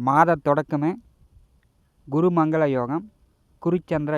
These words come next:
யோகம். செவ்வாய் பகவானும் குரு பகவானும் ரிஷப ராசியில் அமர்ந்து விருச்சிக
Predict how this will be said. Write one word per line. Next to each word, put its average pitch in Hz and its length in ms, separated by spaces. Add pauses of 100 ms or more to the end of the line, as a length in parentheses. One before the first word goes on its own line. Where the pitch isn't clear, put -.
(120)
யோகம். - 240 (640)
செவ்வாய் 190 440
பகவானும் 185 380
குரு 170 100
பகவானும் 175 480 (640)
ரிஷப 180 300
ராசியில் 156 380
அமர்ந்து 143 320 (180)
விருச்சிக 156 280